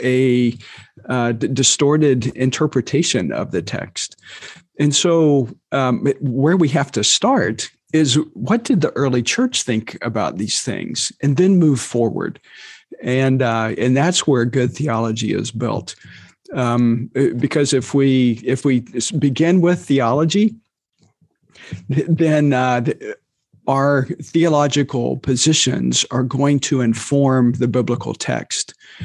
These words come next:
And so, a-, again, uh, where we need to start is really understanding the context of the first century, uh, understanding why it was, what was the motivation behind, uh, the,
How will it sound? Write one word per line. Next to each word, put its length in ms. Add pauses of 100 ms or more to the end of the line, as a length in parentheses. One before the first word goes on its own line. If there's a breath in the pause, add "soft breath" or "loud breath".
(420 loud breath)
And 440
so, 300 (200)
a-, 180
again, 480
uh, 260
where 200
we 120
need 160
to 80
start 460
is 640
really 360
understanding 640
the 100
context 640
of 240
the 100
first 300
century, 520 (680 loud breath)
uh, 260
understanding 600
why 220
it 160
was, 440
what 240
was 200
the 60
motivation 760
behind, 720 (160)
uh, 260
the, 260